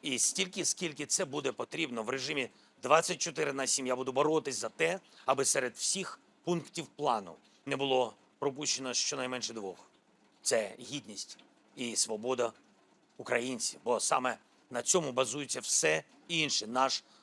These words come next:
суверенітет, наша незалежність, наша земля, наші люди і українське майбутнє. І я вірю, і я знаю, що я не один, зі мною наш народ,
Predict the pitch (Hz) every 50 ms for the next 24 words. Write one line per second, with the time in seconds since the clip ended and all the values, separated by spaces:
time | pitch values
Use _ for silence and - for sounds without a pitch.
0 | _ - - - 175 160 160 151 151 151 143 - - 127 110 98 - 120 135 143
1 | 139 - 147 143 123 - _ _ _ _ 135 151 170 180 147 156 175 156 147 135
2 | 123 113 101 - 104 - - - - 139 151 165 - - 147 135 - 147 131 117
3 | 110 104 95 90 - _ _ _ _ _ _ _ - 135 135 - - 123 104 92
4 | 87 82 - - _ _ _ _ _ _ _ _ _ _ _ _ _ - 160 147
5 | 139 123 143 143 147 156 151 - - 147 135 127 123 120 113 113 113 - - _
6 | _ _ _ _ _ _ - - - - - - 165 151 143 127 123 113 143 175
7 | 185 151 120 107 - - _ _ _ _ _ _ _ _ _ _ _ _ _ _
8 | _ _ _ _ - 120 113 113 107 - 104 123 139 113 90 78 - - - -
9 | - - 120 110 95 90 - _ _ _ _ _ _ _ _ _ _ - 139 120
10 | 117 110 104 95 92 92 90 90 120 127 143 156 156 _ _ _ _ _ _ _
11 | _ - - - 131 127 123 117 113 110 107 110 107 95 - - 104 101 107 135
12 | 143